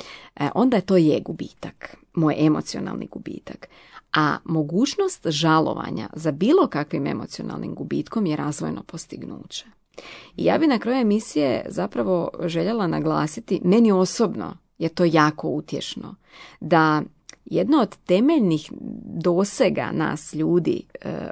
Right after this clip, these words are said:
u ovom psihološkom smislu je, e, da možemo princip ugode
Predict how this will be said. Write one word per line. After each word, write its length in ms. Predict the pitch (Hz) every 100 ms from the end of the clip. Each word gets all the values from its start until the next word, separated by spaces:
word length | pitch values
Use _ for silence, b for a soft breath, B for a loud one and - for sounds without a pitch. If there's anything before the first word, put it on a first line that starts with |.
| -
u 140 | 151
ovom 180 | 156 165
psihološkom 760 | - - 196 165 156 - 151
smislu 600 | 156 - 151 190 - - - b b b b
je, 500 | 165 165 151 151 143 -
e, 640 | 180 156 151 151 143 135 - -
da 300 | 160 156 156
možemo 540 | 165 214 311 302 175
princip 560 | 156 175 208 202 226 -
ugode 600 | - 208 185 151 143 107